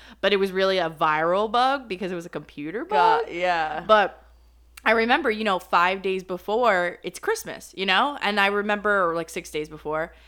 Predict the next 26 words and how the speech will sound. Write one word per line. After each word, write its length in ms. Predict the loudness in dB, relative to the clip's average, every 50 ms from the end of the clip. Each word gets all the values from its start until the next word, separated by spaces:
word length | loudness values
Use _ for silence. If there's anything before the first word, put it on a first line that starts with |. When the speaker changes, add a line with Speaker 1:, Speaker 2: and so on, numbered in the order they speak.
| -20 -20 -20 -18 -12
Speaker 1:
and 120 | -8 -6
I 80 | -4 -4
was 120 | -4 -4
thinking, 360 | -4 -4 -6 -6 -6 -10 -8
like, 340 | -6 -4 -4 -6 -8 -10 _ _ _ _ _ _ _ -20
"Wow, 280 | -14 -12 -10 -8 -8 -10
this 220 | -10 -10 -12 -10 -10
is, 160 | -10 -12 -12 _ _ _ _
this 140 | -12 -12 -10
is 140 | -10 -8 -6
the 80 | -4 0
last 340 | 2 2 2 2 0 -4
time 160 | -6 -6 -6 -4
I'm 80 | -4
gonna 160 | -4 -4 -6
play 240 | -6 -4 -4 -2 -2
with 140 | -2 -4 -4
these 240 | -6 -10 -10 -10 -8
toys. 640 | -4 -2 0 2 4 6 6 6 6 4 2 0 -2
This 160 | -6 -10 -12
is 80 | -8 -6
the 120 | -4 -2
last 360 | 2 4 6 6 4 2 -2 -8
Christmas 480 | -4 -4 -4 -4 -4 -6 -8 -8 -6
we're 100 | -4 -2 2
having." 560 | 4 6 6 6 4 4 2 2 2 2